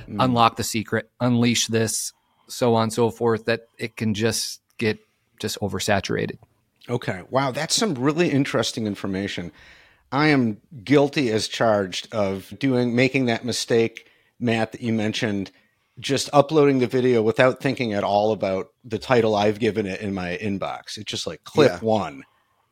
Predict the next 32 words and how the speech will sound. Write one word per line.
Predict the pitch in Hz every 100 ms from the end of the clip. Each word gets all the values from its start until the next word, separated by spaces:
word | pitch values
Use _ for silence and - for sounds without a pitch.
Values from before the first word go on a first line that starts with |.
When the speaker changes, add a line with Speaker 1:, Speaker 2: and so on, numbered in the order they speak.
| _ -
Speaker 1:
I'm | 127
like, | 135
Speaker 3:
Mm-hmm. | 139
Speaker 1:
"Well, | 117
what | 120 -
the | 117
hell? | 135 95
Who | 123
cares? | - 131 107 90
I'll | 107
give | 113 110
it | 110
its | 98 110 110
own | 101
title | 95 127 117 101
on | 95 95
YouTube." | 104 123 92 87 90
But | 101
I'm | 92 92
like, | 101 98
I | 104
Speaker 3:
Yeah. | 92
Speaker 1:
had | 110
no | 135 139
idea | 123 107 113 87 78
that | 95
that | 95 92
was | 98
a | 95
thing. | - 80 76
Speaker 3:
Yep. | 117
Speaker 1:
So, | 113 90 87